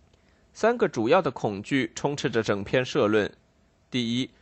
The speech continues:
日本军事能力一旦恢复，将出现新一轮侵略的危险。第二，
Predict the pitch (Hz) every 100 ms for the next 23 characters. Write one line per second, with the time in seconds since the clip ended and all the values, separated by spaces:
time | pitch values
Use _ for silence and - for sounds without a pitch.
0 | _ _ 190 156 107 101 165 165 123 98
1 | 117 98 110 156 107 143 160 - 123 82
2 | - 151 170 196 180 151 - 196 151 92
3 | 113 - 160 160 98 104 113 - 90 -
4 | _ _ _ _ _ _ 107 78 98